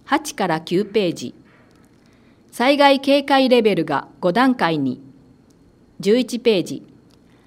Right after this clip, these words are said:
甲賀市青少年活動安全誓いの日。十二ページ。その他情報の窓、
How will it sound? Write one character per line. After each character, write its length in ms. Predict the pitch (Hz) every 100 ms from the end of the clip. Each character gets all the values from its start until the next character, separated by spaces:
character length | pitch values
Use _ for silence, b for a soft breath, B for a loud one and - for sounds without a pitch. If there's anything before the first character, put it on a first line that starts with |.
| b b b
甲 200 | - 285
賀 160 | 302 285
市 180 | 269 180
青 200 | 254 262
少 240 | 262 285 262
年 220 | 262 254
活 280 | 247 240 165
動 320 | 147 135 - -
安 240 | 202 247 233
全 280 | 233 226
誓 320 | 226 - 254 247
い 40 |
の 120 | 240
日。 280 | 226 190 - - - _ -
十 200 | 180 247
二 160 | 247
ペ 220 | 240 220 170
ー 40 |
ジ。 200 | 147 127 - _ _ _ _ b b b b b
そ 140 | - 247
の 160 | 262
他 220 | - 170 -
情 260 | 196 262
報 200 | 302 294
の 140 | 269 269
窓、 420 | 240 196 147 -